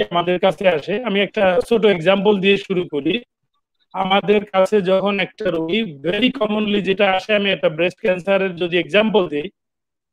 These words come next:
প্রথমত একটা cytological পরীক্ষার মাধ্যমে proof করা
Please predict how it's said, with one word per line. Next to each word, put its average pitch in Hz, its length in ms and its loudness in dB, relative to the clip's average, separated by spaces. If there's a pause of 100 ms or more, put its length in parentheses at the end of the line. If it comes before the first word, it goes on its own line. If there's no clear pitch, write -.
(240)
প্রথমত 214 520 2
একটা 220 360 2
cytological 196 1000 0
পরীক্ষার 196 360 -2
মাধ্যমে 190 460 -2 (120)
proof 254 240 2
করা 165 320 2